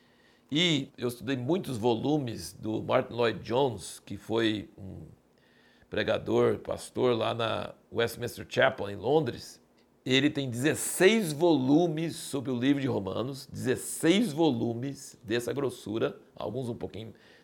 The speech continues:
menor, mas dezesseis volumes. Ele deu uma palestra por semana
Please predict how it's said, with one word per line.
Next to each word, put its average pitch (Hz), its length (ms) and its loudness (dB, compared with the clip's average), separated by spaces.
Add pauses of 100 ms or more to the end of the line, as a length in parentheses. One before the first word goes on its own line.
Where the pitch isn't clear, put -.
menor, 107 520 0
mas 101 340 -6
dezesseis 104 580 -2
volumes. 123 560 -4 (440)
Ele 131 180 2
deu 151 400 4
uma 226 480 2 (140)
palestra 147 420 2
por 196 240 6
semana 143 840 0